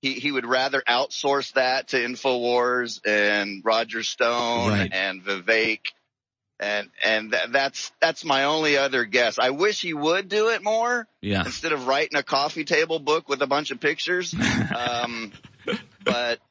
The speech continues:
Speaker 1: <laughs> but, but yeah, in, in the long run, you're probably right. It's probably a, a, a strategic move on his part.
Speaker 2: Well, Michael, it's always a pleasure to speak with you. Make sure you guys check him out on X and, and check out his book as well. Thank you so much for tuning in. So we've got about two and a half minutes
Speaker 1: Yeah,
Speaker 2: left.
Speaker 1: I,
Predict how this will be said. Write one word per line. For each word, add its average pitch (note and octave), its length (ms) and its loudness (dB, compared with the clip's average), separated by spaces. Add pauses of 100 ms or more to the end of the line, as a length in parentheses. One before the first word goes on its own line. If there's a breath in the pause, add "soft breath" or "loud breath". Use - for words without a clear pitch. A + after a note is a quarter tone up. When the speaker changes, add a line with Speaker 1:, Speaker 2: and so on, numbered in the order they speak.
(300)
Speaker 1:
<laughs> - 600 -4
but, D3 240 4
but F3 280 2
yeah, E3+ 340 2
in, F3+ 220 4
in G#3 140 2
the G#3 80 2
long F3+ 340 2
run, F3 200 2
you're D3 120 0
probably D3 580 0
right. B2 400 2
It's A#2+ 160 -2
probably B2 540 2
a, A2 160 4
a, G2+ 600 -2
a F#2+ 60 0
strategic G#2 760 -6
move G2 240 -2
on F2+ 140 0
his F#2 160 -2
part. F#2 320 0 (460)
Speaker 2:
Well, B2+ 240 2
Michael, A#2+ 340 2
it's G#2+ 100 0
always A#2 220 2
a G2 60 -4
pleasure G#2 240 2
to F2+ 60 -2
speak G#2 300 0
with G2 140 -2
you. G2 160 4
Make A2 140 2
sure D3 140 0
you A#2+ 60 0
guys G2 180 0
check G2 220 0
him F#2+ 140 -2
out F#2 220 -2
on F2+ 200 0
X F2+ 360 -2
and, E2 260 0
and E2+ 100 -4
check F#2+ 200 0
out - 80 -4
his F2+ 120 -2
book - 240 -2
as - 120 -2
well. E2+ 320 0 (640)
Thank A#2 200 4
you - 60 0
so - 100 2
much G#2+ 160 2
for G#2 80 -2
tuning G#2+ 200 2
in. G#2 80 0
So A#2+ 100 0
we've A#2+ 140 4
got E3+ 120 6
about D#3+ 300 2
two D#3+ 160 2
and D#3 80 4
a C#3+ 40 6
half B2+ 140 2
minutes A#2 240 2
Speaker 1:
Yeah, C#3 60 4
Speaker 2:
left. C#3 180 2
Speaker 1:
I, D#3+ 120 -2